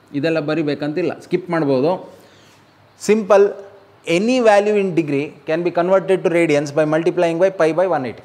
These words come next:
ಇಷ್ಟೇ ಇರೋದು, ಎಲ್ಲದರಲ್ಲೂ ಸೇಮ್, ಮತ್ತೇನು ಮಾಡಬೇಕಂತಿಲ್ಲ. So ಹಾಗಾಗಿ ಇದೆಷ್ಟಾಗುತ್ತೆ ನೋಡಿ, ಓಕೆ,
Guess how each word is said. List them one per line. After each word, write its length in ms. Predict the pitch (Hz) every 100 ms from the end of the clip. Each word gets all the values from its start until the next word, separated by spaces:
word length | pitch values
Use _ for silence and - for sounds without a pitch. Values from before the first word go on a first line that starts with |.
| - _ _ _ _ _ _ _ _ _ _ _ 151
ಇಷ್ಟೇ 220 | 151 208
ಇರೋದು, 160 | 160
ಎಲ್ಲದರಲ್ಲೂ 560 | 147 185 208 190 196 208
ಸೇಮ್, 280 | 180 185 135 - - _ -
ಮತ್ತೇನು 300 | 135 165 208
ಮಾಡಬೇಕಂತಿಲ್ಲ. 680 | 196 180 170 156 160 147 147 - - - - _ _
So 60 | 156
ಹಾಗಾಗಿ 460 | 180 202 190 185
ಇದೆಷ್ಟಾಗುತ್ತೆ 540 | 185 185 175 185 165 143
ನೋಡಿ, 300 | 139 143 147 - _ _ _ _ _ -
ಓಕೆ, 220 | 123 101